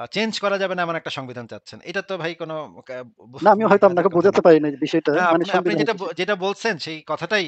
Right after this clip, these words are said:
Speaker 1: আমি তো এ, যেটা বুঝছি আপনার কথা থেকে যেটা আমি বুঝছি সেটার সপক্ষে,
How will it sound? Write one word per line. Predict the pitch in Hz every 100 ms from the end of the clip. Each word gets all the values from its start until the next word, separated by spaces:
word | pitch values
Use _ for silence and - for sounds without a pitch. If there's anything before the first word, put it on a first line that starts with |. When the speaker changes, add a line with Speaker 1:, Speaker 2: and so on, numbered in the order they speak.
| 120
Speaker 1:
আমি | 139
তো | 139 156 151 113 113
এ, | 98 123
যেটা | 143 147
বুঝছি | 180 - - 127
আপনার | 113 127
কথা | 123 127
থেকে | 135
যেটা | 127 135
আমি | 131
বুঝছি | 131 156 - 143
সেটার | 139 143 151 _ _ 107
সপক্ষে, | 135 135 - -